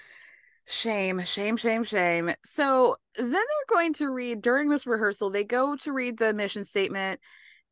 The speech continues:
And then there's, like, a whole other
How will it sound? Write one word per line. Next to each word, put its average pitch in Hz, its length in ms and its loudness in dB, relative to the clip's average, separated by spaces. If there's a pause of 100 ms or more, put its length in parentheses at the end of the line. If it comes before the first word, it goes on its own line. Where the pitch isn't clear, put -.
(180)
And 247 220 2
then 262 540 4 (220)
there's, 240 280 4
like, 240 140 2
a 220 120 -2
whole 262 420 0
other 311 380 4